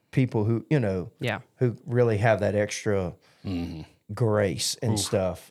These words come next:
Speaker 1: And,
Speaker 2: Mm-hmm.
Speaker 1: you know.
Speaker 3: That's why I always feel bad for people that are, that are, you know, waiters, waitresses, that wait staff, man. I,
Speaker 1: Yeah.
Speaker 3: it just is like, 'cause people, uh, we have such entitlement today
Speaker 2: Mm-hmm.
Speaker 3: across
Speaker 1: Oh,
Speaker 3: the
Speaker 1: it's,
Speaker 3: board.
Speaker 1: oh, it's crazy.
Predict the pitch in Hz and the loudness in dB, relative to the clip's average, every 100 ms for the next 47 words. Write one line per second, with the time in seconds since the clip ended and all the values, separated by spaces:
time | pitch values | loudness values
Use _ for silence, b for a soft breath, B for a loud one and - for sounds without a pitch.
0 | - 113 107 104 104 135 _ - - - | -4 0 0 0 -4 -10 _ -20 -8 0
1 | 113 95 92 - _ _ 127 113 101 98 | 2 2 -4 -8 _ _ 0 0 2 4
2 | 127 117 101 - 101 90 90 87 - 85 | 4 2 -2 -4 -6 -4 -4 -4 -8 -10
3 | - 98 87 85 _ - 101 87 82 78 | -8 -6 -6 -10 _ -14 -8 -6 -6 -10
4 | _ _ _ _ - 107 90 87 - 110 | _ _ _ _ -10 -6 -4 -6 -6 -4
5 | 95 82 90 82 80 82 87 87 98 - | -2 -2 -4 -6 -10 -6 -6 -4 -4 -6
6 | 82 95 95 - 104 104 90 - 104 101 | -8 -12 -12 -12 -4 -4 -2 -2 -2 -4
7 | 98 98 95 120 107 90 87 - 78 82 | -6 -6 -4 0 0 -2 -6 -10 -8 -8
8 | 76 - - b b b b b 101 - | -8 -12 -20 b b b b b -6 0
9 | 120 113 104 90 _ _ - 98 87 85 | 0 2 0 -2 _ _ -6 -4 -4 -6
10 | 82 117 95 - 110 98 87 82 - 82 | -2 0 0 0 -2 -4 -6 -6 -4 -4
11 | 95 98 - - _ - 101 104 107 139 | -4 -6 -8 -16 _ -4 0 2 2 0
12 | 135 123 - 107 95 98 92 98 98 92 | -2 -4 0 2 2 -2 0 2 2 0
13 | 107 101 98 - 104 98 90 90 | -2 -4 -4 -6 -4 -4 -6 -8